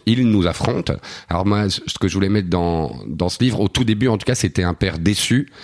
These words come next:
C'était un père déçu par son couple. Son couple qui, bah, la routine est passée sur son couple et donc, euh, elle l'a, euh, abîmé. Il y a plus de câlins, il y a plus de sexe, il y a plus de tendresse, il y a plus de projet commun presque, à part évidemment l'entreprise familiale, le fait d'avoir, euh,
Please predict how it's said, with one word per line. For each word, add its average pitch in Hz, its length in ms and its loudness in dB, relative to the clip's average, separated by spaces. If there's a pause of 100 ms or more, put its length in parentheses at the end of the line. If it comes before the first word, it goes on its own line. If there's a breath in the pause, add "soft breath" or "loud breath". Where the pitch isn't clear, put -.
(260 loud breath)
C'était - 160 -2
un 82 60 0
père 95 160 0
déçu 107 220 2
par 95 120 0
son - 140 0
couple. - 340 0 (220)
Son 82 180 -2
couple 101 300 0
qui, 82 240 0
bah, - 280 -4
la 76 120 -4
routine 92 500 0
est 80 60 2
passée - 340 -6
sur - 160 -8
son 85 140 -6
couple 95 320 0
et 76 60 2
donc, 87 200 0 (640 loud breath)
euh, 73 160 2
elle 76 280 2
l'a, 78 220 2
euh, 71 160 2 (100)
abîmé. 82 560 2
Il 104 40 4
y 95 40 4
a 85 40 0
plus - 120 -4
de - 60 -14
câlins, 76 280 -2
il 90 60 2
y 85 40 2
a 73 40 -2
plus 80 120 -4
de - 40 -14
sexe, - 300 -2
il 95 40 -4
y - 20 -2
a - 40 -14
plus - 80 -10
de - 60 -20
tendresse, 80 680 2
il - 40 0
y - 20 -2
a - 20 -2
plus 80 120 -6
de - 60 -14
projet 90 380 -2
commun 85 420 2
presque, 95 380 0 (140)
à - 100 -4
part 98 380 0
évidemment 76 480 0 (440 loud breath)
l'entreprise - 540 -2
familiale, 76 540 0
le 73 80 0
fait 85 160 -2
d'avoir, 76 340 0
euh, 69 100 0